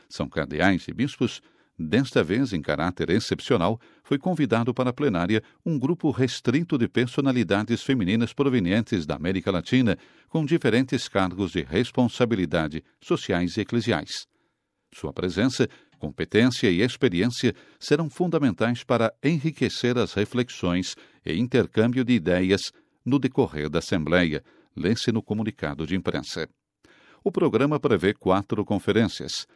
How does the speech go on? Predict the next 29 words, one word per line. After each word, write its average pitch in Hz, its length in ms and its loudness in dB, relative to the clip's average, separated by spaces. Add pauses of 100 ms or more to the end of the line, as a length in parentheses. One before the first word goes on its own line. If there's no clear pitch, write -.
(140)
A 80 60 -12
professora 87 580 0 (140)
Ana 135 300 4
Maria 101 600 4
Bindigman 95 640 2 (220)
destacará 90 580 0 (300)
os 95 260 0 (120)
obstáculos 143 880 -2
e - 20 8
os - 180 2
pontos 135 440 2
de 92 80 0
força 113 500 2 (220)
para 87 160 0
a - 40 -10
promoção 131 540 0
da 147 120 -2
mulher 92 420 0
na 107 80 -2
realidade 92 640 0
latino-americana. 82 880 0 (460)
O 80 100 -4
professor 104 600 4
Guzmán 98 420 2
Carriquiri 113 640 2 (260)
falará 156 360 0
das 165 200 -2
mulheres 143 460 2
que 143 260 4